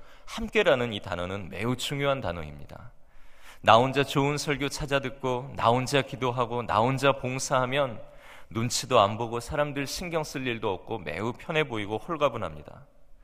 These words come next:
그러나 어쩔 수 없이 혼자 신앙생활을 해야 하는 그런 상황 속에 계신 분들을 제외하고라면 혼자 신앙생활을 하고 혼자 자기의 즐거움을 찾아서 그렇게 자기의 유익을 위-,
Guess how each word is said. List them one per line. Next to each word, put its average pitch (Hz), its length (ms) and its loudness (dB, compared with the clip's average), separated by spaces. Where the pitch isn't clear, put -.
그러나 139 400 8
어쩔 104 380 4
수 - 180 0
없이 139 360 0
혼자 160 440 0
신앙생활을 135 840 2
해야 139 240 4
하는 117 380 0
그런 143 260 4
상황 170 340 4
속에 139 280 -2
계신 127 340 -6
분들을 104 380 -4
제외하고라면 107 1000 0
혼자 208 240 2
신앙생활을 135 880 0
하고 113 380 -6
혼자 190 360 2
자기의 113 540 -2
즐거움을 113 600 -4
찾아서 135 800 -4
그렇게 123 240 -2
자기의 113 440 -2
유익을 110 440 -4
위-, 95 180 -8